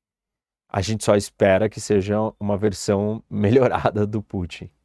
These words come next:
Porque se não for um, um líder forte, a tendência da Rússia vai ser se fragmentar. Por quê? Porque parte das,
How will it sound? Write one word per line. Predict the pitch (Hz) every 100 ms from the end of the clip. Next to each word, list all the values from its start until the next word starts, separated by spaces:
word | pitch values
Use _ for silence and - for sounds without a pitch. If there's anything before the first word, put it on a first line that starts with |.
| _ _ _ _ _ _
Porque | - - 110 104
se | 95 -
não | 127 156
for | 147 127 123
um, | 113 110 107
um | 101
líder | 104 101 101
forte, | 95 - 123 131 104 - - 87 _ _ _ _ _
a | -
tendência | - 110 101 110 -
da | 110
Rússia | 101 104 107 110
vai | 107
ser | 104 - 101 101
se | - -
fragmentar. | 107 101 104 110 101 92 78 _ _ _ _ _ _ _ _
Por | 120 110
quê? | 98 78 - _ _
Porque | -
parte | - 101 98 -
das, | 104 98 -